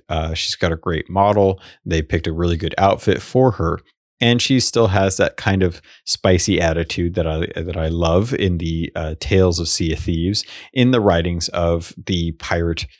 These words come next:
Academy. So if you go over to Sea of Thieves, you can find her profile. Uh,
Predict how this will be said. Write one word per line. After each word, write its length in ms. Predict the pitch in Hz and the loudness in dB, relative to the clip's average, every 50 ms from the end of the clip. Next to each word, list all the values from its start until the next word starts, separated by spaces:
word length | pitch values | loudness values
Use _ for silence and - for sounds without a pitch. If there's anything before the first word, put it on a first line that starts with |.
| _ _ _ | _ _ _
Academy. 720 | - 87 - - - - 110 104 95 87 87 - - - - - - - - - | -4 -4 -2 0 0 2 2 2 0 -2 -4 -6 -10 -12 -14 -20 -20 -20 -14 -6
So 180 | - - 107 101 | 0 2 2 4
if 100 | 92 117 | 2 2
you 60 | 113 | 2
go 260 | 110 131 135 131 127 | 4 4 6 6 4
over 220 | 127 120 123 123 | 2 2 0 -4
to 260 | 117 - - 117 110 101 | -4 -2 0 2 2 2
Sea 220 | - - 110 104 | 2 2 0 0
of 80 | 101 - | 0 0
Thieves, 300 | 98 87 87 85 - - | 0 0 0 0 -2 -4
you 60 | 90 | -4
can 140 | - 90 85 | -4 -4 -6
find 460 | - - - 101 98 101 104 104 101 | -4 -2 -2 0 0 0 0 -2 -4
her 260 | 117 104 - - 101 | -6 -6 -4 -4 -4
profile. 880 | - - - 110 107 104 - - 90 80 80 80 80 85 95 - - - | -2 2 4 4 4 4 4 0 -2 0 0 0 0 -2 -2 -4 -8 -6
Uh, 360 | - 87 82 80 80 78 80 | -4 -2 -2 0 -2 -2 -4